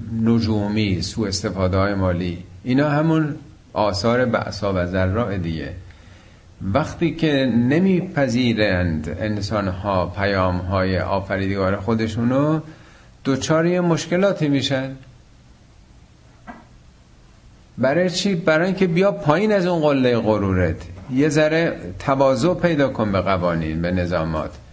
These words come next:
از این مرغ یه پا داره، بیا پایین،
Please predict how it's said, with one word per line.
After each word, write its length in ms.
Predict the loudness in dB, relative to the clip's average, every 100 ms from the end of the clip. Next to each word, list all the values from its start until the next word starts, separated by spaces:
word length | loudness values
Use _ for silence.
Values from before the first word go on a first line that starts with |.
| -20 -20 -20 -20 -20 -20 -20 -18 -2
از 200 | -2 2
این 180 | 2 4
مرغ 380 | 4 2 2 2
یه 180 | 2
پا 220 | 2 0 2
داره، 340 | 2 2 2
بیا 320 | 0 0 0 -2 -4
پایین، 560 | 0 2 2 2 0